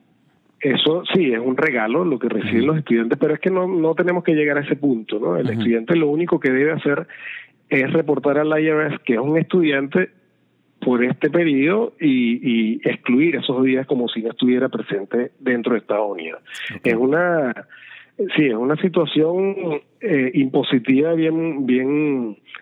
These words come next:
Speaker 1: atractiva para mucha gente que tiene ingresos fuera de Estados Unidos que se pone a estudiar para no pagar impuestos. Pues
Speaker 2: Ujú.
Speaker 1: tiene una visa de estudiante y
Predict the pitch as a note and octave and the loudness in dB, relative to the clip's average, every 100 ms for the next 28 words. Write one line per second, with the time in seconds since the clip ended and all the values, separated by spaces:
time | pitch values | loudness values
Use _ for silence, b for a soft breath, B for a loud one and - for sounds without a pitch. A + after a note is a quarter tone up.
0 | B C#3+ - A#2 - D#3+ C#3+ G#2+ A2+ G2+ | B -2 0 -2 0 2 2 -2 -2 -2
1 | G#2 G#2+ D3 B2+ C3+ B2+ D3+ D3+ C3 B2+ | -4 -2 -2 0 0 0 0 0 -2 -4
2 | A2+ A#2 B2 C3 C3 D3+ - C#3 D3 C#3 | -2 -2 0 0 0 -2 -2 0 0 0
3 | C#3 D3 C#3+ C3+ F#3 F#3+ C3+ B2 C3 C#3+ | 0 0 2 0 0 -2 -2 -2 -4 0
4 | B2 A#2+ D#3+ C3 A2+ A2+ A#2 A#2 A2+ C3 | 0 0 -2 -4 -2 -2 -2 -2 -4 -2
5 | A#2 - - G2 A2 G2+ G2+ A2 A2 A2 | -2 -6 -12 -8 -6 -6 -6 -2 -2 0
6 | B2+ B2 B2 C#3 C3 B2+ A#2+ E3 E3 B | 0 0 0 0 2 2 0 -2 -4 B
7 | B B B - C3+ B2+ A#2 | B B B 0 2 2 0